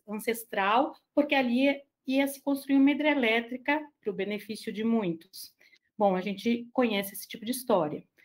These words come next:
Bom, era o progresso, esse <laughs> conceito tão antigo quanto o século dezenove, né? A ele-, a eletricidade ia servir pra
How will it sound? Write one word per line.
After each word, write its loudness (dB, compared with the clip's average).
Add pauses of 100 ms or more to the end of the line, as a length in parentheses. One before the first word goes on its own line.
(380)
Bom, 2 (240)
era 2
o -6
progresso, 2 (240)
esse -8
<laughs> -16
conceito -2
tão -6
antigo -10
quanto -4
o -16
século -4
dezenove, 0
né? -4 (680)
A 2
ele-, 4
a 4
eletricidade 0
ia 2
servir 0
pra 2